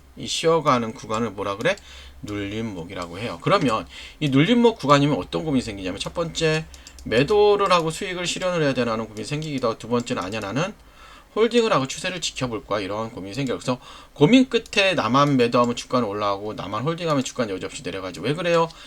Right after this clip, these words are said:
이게 여러분들만의 기준점이 없어서 그래요. 그래서 기준점을 세울 때 필요한 게 뭐다? 바로 장대 양봉이에요. 그래서 주가가 올라가다 이렇게 조정이 되었을 때, 어, 장대 양봉의 절반을 잘 지지하면 홀딩,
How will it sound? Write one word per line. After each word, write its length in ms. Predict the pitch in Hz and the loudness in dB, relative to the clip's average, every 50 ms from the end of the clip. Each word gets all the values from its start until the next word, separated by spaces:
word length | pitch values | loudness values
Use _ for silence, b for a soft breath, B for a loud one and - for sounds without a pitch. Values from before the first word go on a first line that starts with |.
| B B B B | B B B B
이게 140 | 127 117 127 | -4 0 2
여러분들만의 720 | 113 110 123 127 131 127 127 127 120 120 117 117 120 117 | 2 4 4 2 2 2 2 0 0 0 -2 -2 -2 -4
기준점이 640 | - - 123 120 131 135 127 - 127 117 120 120 95 | -6 -6 -4 -2 0 -2 0 0 0 0 0 0 -2
없어서 600 | 78 78 - - - 107 101 92 104 98 95 - | -2 -6 -6 -6 -6 -6 -6 -6 -6 -8 -8 -8
그래요. 460 | - 107 107 104 90 87 95 101 110 | -8 -6 -4 -4 -2 -2 -2 -4 -6
그래서 240 | 98 104 95 123 120 B B B B B B | -6 -4 -4 -4 -6 B B B B B B
기준점을 540 | - - 139 160 185 - - 208 202 196 180 | -2 0 0 0 2 2 2 2 2 2 -2
세울 200 | - 185 170 160 | -2 0 -2 0
때 100 | 160 156 | -2 -4
필요한 260 | - - 156 143 143 | -2 0 0 2 2
게 100 | 135 127 | 0 -2
뭐다? 280 | 107 110 110 - - - | -4 -2 0 0 -2 -2
바로 760 | - 95 95 95 95 95 95 101 104 123 143 185 208 - b b b b b b b b - | -4 -8 -6 -4 -2 0 0 0 0 0 0 0 0 -2 b b b b b b b b -12
장대 460 | - - 101 101 98 - - 123 107 | -10 -8 -8 -8 -10 -10 -6 -4 -4
양봉이에요. 720 | 95 85 90 92 92 101 98 101 98 92 90 85 80 78 | -4 -4 -6 -8 -8 -8 -8 -8 -8 -8 -10 -10 -10 -10
그래서 340 | 85 110 117 165 147 123 - B B B B B B B B | -8 -4 0 0 0 0 0 B B B B B B B B
주가가 640 | - - 160 - - - 240 262 - 214 196 185 - | -12 -12 -12 -2 4 8 8 8 10 10 10 10 10
올라가다 460 | 123 110 131 156 175 170 165 156 156 | 8 6 4 4 6 6 4 4 4
이렇게 200 | 131 113 - - | 2 0 -2 -6
조정이 380 | - - - 101 131 147 156 165 | -8 -6 -4 -2 0 0 0 -2
되었을 440 | - - 80 80 - - - - 127 | -4 -6 -6 -6 -6 -8 -8 -4 0
때, 220 | 160 170 120 - - - _ - | 0 0 0 -2 -6 -18 _ -12
어, 200 | - 85 95 95 | -8 -6 -4 -4
장대 340 | - 110 113 127 127 - | -4 -4 -4 -4 -2 2
양봉의 300 | 143 143 135 127 131 127 | 2 2 2 2 0 0
절반을 460 | 123 - 104 104 110 113 113 113 113 110 | 0 -2 -4 -2 -2 -2 -2 -2 -4 -6
잘 240 | 107 95 98 101 | -6 -6 -6 -6
지지하면 400 | - - - - - 104 101 104 | -6 -8 -10 -6 -6 -4 -4 -4
홀딩, 500 | - - 135 135 127 123 147 170 190 190 | -6 -4 -2 -2 -2 -2 -2 -4 -4 -6